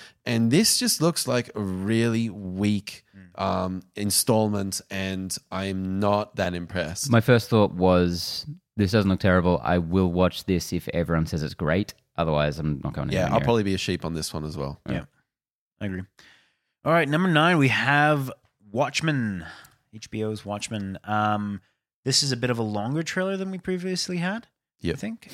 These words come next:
Speaker 2: Um, giving a little bit more details into the story.
Speaker 3: Mm.
Speaker 2: Um, I'm not sure if this was mentioned in the previous trailers, but about why the police are wearing masks.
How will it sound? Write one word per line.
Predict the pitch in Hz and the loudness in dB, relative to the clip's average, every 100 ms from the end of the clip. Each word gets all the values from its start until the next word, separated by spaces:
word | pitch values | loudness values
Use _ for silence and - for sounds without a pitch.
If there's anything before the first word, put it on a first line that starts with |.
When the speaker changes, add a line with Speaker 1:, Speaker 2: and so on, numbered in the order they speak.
| - | -4
Speaker 2:
Um, | 113 110 107 104 92 | 0 0 -2 -6 -4
giving | 123 123 | -4 -2
a | |
little | 117 123 | -4 -4
bit | 123 113 - | -6 -10 -10
more | 113 110 113 110 | -4 0 0 0
details | 110 113 113 117 110 107 | 0 -4 -2 0 0 0
into | - 110 107 117 113 107 | 0 0 0 2 2 2
the | 104 | 2
story. | 92 - - 110 127 147 160 - | 0 -4 -2 0 0 -2 -6 -6
Speaker 3:
Mm. | 87 90 80 85 | -2 0 0 2
Speaker 2:
Um, | 107 104 101 98 95 - | 4 4 2 -2 -4 -2
I'm | 160 | 0
not | 240 247 | 0 0
sure | - | -2
if | 208 | 0
this | 196 | 0
was | 180 143 | -2 -2
mentioned | 156 - 160 | -2 -2 -2
in | 131 | -2
the | |
previous | 113 120 117 | 0 0 0
trailers, | - 117 127 107 | -2 -2 0 -2
but | - 98 - | -2 -4 -2
about | 101 87 | -4 -4
why | 90 95 98 | -2 0 2
the | 101 | 0
police | 92 101 95 101 | -2 -4 -4 -4
are | |
wearing | 95 95 90 | -4 -4 -4
masks. | 90 107 160 - - - | -4 -4 -6 -8 -8 -14